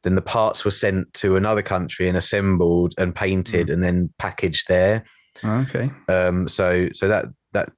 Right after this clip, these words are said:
Speaker 1: I don't know if that has anything to do with it. I don't know,
Speaker 2: Yeah.
Speaker 1: but, um,
Speaker 2: If anyone
Speaker 1: eh,
Speaker 2: knows, let us, you know, tell us in the comments.
Speaker 1: Yeah, yeah.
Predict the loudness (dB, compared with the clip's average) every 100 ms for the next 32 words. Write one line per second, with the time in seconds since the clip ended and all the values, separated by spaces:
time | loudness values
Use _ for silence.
0 | -4 -2 0 0 0 0 0 -2 -2 -2
1 | -4 -2 0 2 2 2 2 0 0 0
2 | 2 0 -2 -2 0 -2 -6 _ _ -4
3 | 0 0 2 2 2 0 0 0 -2 -6
4 | -14 -20 -20 -6 -2 -2 -4 -6 -2 -2
5 | 0 0 0 -2 -6 -2 0 0 -4 -10
6 | -12 -20 -10 -4 0 2 0 -4 -4 0
7 | 0